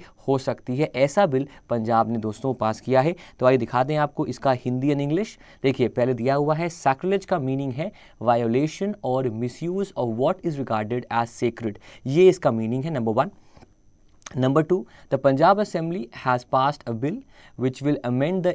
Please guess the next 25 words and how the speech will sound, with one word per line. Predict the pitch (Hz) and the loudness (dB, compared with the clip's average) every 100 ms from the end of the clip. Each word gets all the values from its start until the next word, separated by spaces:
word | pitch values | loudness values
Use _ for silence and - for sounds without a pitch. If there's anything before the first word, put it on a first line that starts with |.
| 135 | -2
Indian | 135 139 160 156 | -2 0 0 -2
Penal | 160 160 | -4 -4
Code, | 156 180 285 - - - | -2 -2 -4 -14 -20 -6
और | 123 123 | -2 0
जिसके | 131 - 160 | -2 -2 -2
तहत | 151 143 123 - | 0 0 -2 0
अगर | 139 160 | -2 -2
किसी | 160 139 185 190 | -4 -4 -2 -2
भी | 220 | 2
रिलीजियस | 202 165 156 - | 2 2 0 -2
टेक्स्ट | 131 - - | -6 -6 -4
का | 151 | -4
अपमान | - 123 117 120 143 | -2 -6 -2 -2 -2
किया | 139 143 | -2 0
जाएगा | 139 143 147 160 - - - | 0 2 2 0 -10 -14 -4
तो | 147 | -2
उसको, | 139 131 170 185 | -2 -2 0 0
अ, | - 127 120 | 2 2 2
आजीवन | 123 123 156 196 | 0 0 0 0
कारावास | 196 135 123 117 117 | -2 -2 0 0 -2
की | - | -4
सज़ा | - 113 131 | -4 0 0
हो | 120 107 | 0 -8
सकती | 113 - 135 | -8 -4 -2
है। | 123 - | -2 -6